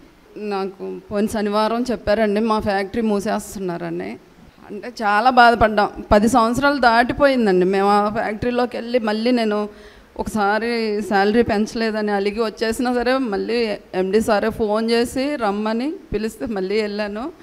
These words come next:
ఉన్నట్టుండి ఒకసారిగా, "ఫ్యాక్టరీ క్లోజ్ చేస్తున్నామమ్మా, మీరు ఎక్కడన్నా వర్క్ చూసుకోండి"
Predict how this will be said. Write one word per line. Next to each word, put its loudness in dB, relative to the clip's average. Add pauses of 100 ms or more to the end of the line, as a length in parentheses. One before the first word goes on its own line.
(380)
ఉన్నట్టుండి 2
ఒకసారిగా, -2
"ఫ్యాక్టరీ -2
క్లోజ్ -2
చేస్తున్నామమ్మా, -2
మీరు 0
ఎక్కడన్నా -2
వర్క్ -2
చూసుకోండి" -4